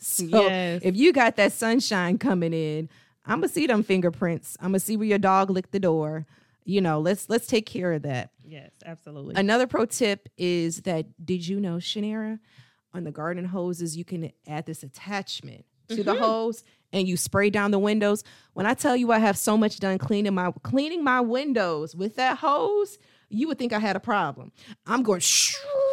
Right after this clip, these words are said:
Speaker 1: and I'm doing it. I'm doing it real big. Ain't nobody can tell me nothing.
Speaker 2: <laughs>
Speaker 1: So another pro tip, you don't have to spend big money cleaning windows.
Speaker 2: No.
Speaker 1: Now, if you happen to know a window cleaner, that's beautiful. And if you can afford it,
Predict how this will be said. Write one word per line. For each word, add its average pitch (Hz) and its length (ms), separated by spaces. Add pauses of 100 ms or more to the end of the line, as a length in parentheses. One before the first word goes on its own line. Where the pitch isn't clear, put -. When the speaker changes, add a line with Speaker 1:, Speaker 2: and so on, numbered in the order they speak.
(580)
Speaker 1:
and 202 80
I'm 254 140
doing 202 300
it. 147 120
I'm 330 120
doing 196 200
it 151 60
real 190 380
big. 170 340
Ain't 226 140
nobody 175 240
can 170 100
tell 175 220
me 156 100
nothing. 156 560
Speaker 2:
<laughs> 214 720
Speaker 1:
So 233 120
another 262 600
pro 233 300
tip, 165 540
you 247 300
don't 294 180
have 294 180
to 262 80
spend 285 400
big 262 200
money 247 280
cleaning 247 440
windows. 180 640
Speaker 2:
No. 151 260
Speaker 1:
Now, 208 200
if 226 80
you 262 120
happen 262 260
to 226 80
know 247 320
a 202 60
window 190 280
cleaner, 196 340
that's 175 220
beautiful. 196 600
And 156 100
if - 160
you 196 80
can 190 100
afford 185 400
it, - 160